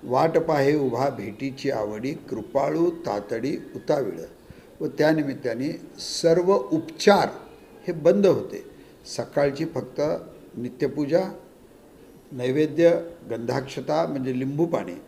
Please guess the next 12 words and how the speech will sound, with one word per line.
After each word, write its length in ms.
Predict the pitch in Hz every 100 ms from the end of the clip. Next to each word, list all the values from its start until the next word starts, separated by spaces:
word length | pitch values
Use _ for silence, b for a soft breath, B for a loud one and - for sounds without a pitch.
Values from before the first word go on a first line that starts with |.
| -
एवढे 160 | 131 135
असे 200 | 131 147 -
तीनच 300 | 160 180 160
उपचार 400 | 127 - 147 160 - -
चालू 220 | 110 123
होते. 380 | 143 110 82 80 B B B B - -
पण 260 | 147 165 156 - - -
आज, 380 | 143 170 185 - - - -
काल 140 | 143 151
रात्री 340 | 127 104 151
देवाला 400 | 143 131 135 156
सर्वांगाला 840 | 156 117 120 135 139 139 135 147